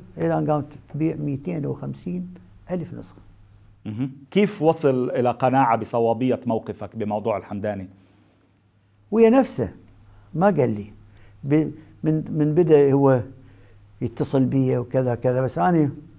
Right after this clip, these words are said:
Speaker 1: من حطني بالسجن قلت: "إذا أنا ويا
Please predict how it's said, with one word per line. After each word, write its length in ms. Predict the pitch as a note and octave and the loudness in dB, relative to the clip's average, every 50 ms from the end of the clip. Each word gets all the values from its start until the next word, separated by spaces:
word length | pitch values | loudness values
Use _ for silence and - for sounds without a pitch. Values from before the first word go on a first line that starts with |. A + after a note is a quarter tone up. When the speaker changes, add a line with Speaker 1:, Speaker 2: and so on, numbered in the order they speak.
| - - - - - - - - - - - | -20 -20 -20 -20 -20 -20 -20 -20 -14 -8 -6
Speaker 1:
من 120 | F#3+ F#3 | -6 -2
حطني 240 | D3+ F3+ F#3 E3 E3 | -2 -2 -2 -2 -4
بالسجن 460 | C#3+ C3 - - B2+ A#2 A#2+ A#2+ B2 A#2+ - - - - - - - - - - - - - - - - - - - - - - - - - _ - - - - - - - - - - - - - - - - - - - C3 B2+ | -4 -4 -6 -6 -6 -4 -4 -6 -8 -10 -14 -20 -20 -20 -20 -20 -20 -20 -20 -20 -20 -20 -20 -20 -20 -20 -20 -20 -20 -20 -20 -20 -20 -20 -20 _ -20 -20 -20 -20 -20 -20 -20 -20 -20 -20 -20 -20 -20 -20 -20 -20 -20 -16 -12 -8 -6
قلت: 320 | B2+ B2 B2 A#2+ B2 B2 - | -6 -4 -6 -6 -8 -10 -8
"إذا 340 | C#3+ C3+ B2+ C3 C#3 C#3 | -6 -4 -2 0 0 0
أنا 140 | C#3+ C#3+ C#3 | 0 0 0
ويا 500 | C#3 D3+ E3+ F3+ F3+ F3+ F3+ F3+ F3+ F3+ | 0 0 2 2 2 2 2 0 -2 -6